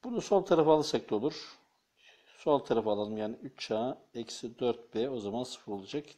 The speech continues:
Denklem çözümüne geçmek için. Denklem çözümüne geçiyoruz artık. Geçtik zaten. Ee, neleri yok edelim? B'leri yok edelim. B'leri yok etmek için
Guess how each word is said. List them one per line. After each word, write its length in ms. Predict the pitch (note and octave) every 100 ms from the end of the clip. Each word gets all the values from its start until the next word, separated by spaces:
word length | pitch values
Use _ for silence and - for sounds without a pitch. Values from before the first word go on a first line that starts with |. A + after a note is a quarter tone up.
| A#2+
Denklem 320 | A2+ B2 A2+
çözümüne 340 | A#2 G2+ B2
geçmek 360 | A#2 A2 - G2
için. 280 | - G2+ G#2 _ _ _ _ _ _ _ _ _ _ _ _ _ _ _ _ _ _ _ _ _ _ _ _ _ _ - - - - _ _ _ _ _ _ _
Denklem 320 | E3 E3 F#3+ F#3
çözümüne 360 | D#3+ B2+ E3+
geçiyoruz 460 | F3 E3 - A2 G#2
artık. 260 | G2+ -
Geçtik 360 | - A2+ - -
zaten. 560 | G#2 G2+ C3+ D3+ E3+ E3 _ _ _ -
Ee, 520 | C#3 A#2 A2+ A2 A2 G#2+ - -
neleri 320 | D3 D3 C#3+
yok 140 | B2+
edelim? 440 | G#2+ A2 D3 D#3+ C3
B'leri 340 | A#2 G2+ C3
yok 140 | C#3 A2+
edelim. 400 | G#2 G2+ A2+ -
B'leri 220 | C3+ C3+
yok 140 | B2+ -
etmek 300 | - A#2+ G#2
için 340 | - D#3+ F3